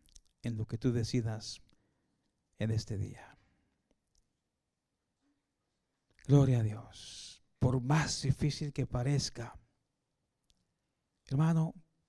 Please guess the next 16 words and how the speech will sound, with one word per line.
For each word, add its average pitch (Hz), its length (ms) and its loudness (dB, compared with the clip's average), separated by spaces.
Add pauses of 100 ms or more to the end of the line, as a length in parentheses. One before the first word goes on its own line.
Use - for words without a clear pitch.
(120)
por 131 200 2
más 160 280 4
difícil 143 720 0 (880)
la 120 100 -4
decisión 120 400 2
que 147 100 -2
tú 147 220 4
hagas, - 500 -6 (720)
va 120 60 4
a 117 60 -2
producir 117 380 2
el 110 80 0
milagro 127 640 -8 (220)
que - 80 -8
tú 131 140 -6
necesitas. - 920 -12